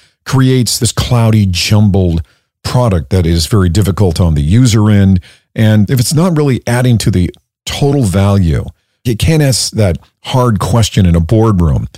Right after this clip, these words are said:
What can we get rid of? We don't want to be there. We want to sh-, be at the trade show, and we want to show what is new on our device. Whether that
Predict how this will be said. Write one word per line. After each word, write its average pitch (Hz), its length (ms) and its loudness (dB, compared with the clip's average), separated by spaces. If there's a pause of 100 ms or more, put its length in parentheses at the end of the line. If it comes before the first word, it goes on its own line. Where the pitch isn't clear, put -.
(420)
What 113 360 0
can 143 120 0
we 117 80 4
get 98 160 2
rid 98 300 2
of? - 280 -4 (380)
We 117 180 2
don't 127 420 0 (220)
want 117 240 0
to 107 40 2
be 107 200 2
there. 78 120 0
We 85 120 0
want 120 200 2
to 107 60 2
sh-, - 240 -6
be 135 220 0
at 175 80 -2
the 123 80 0
trade 123 380 -2
show, 69 380 0 (380)
and 98 100 2
we 95 100 4
want 113 200 2
to 110 60 2
show 107 300 0
what 98 440 0
is 92 460 0
new 104 640 2 (100)
on 92 160 2
our 78 80 0
device. 78 500 -4 (260)
Whether 123 260 0
that 127 240 -2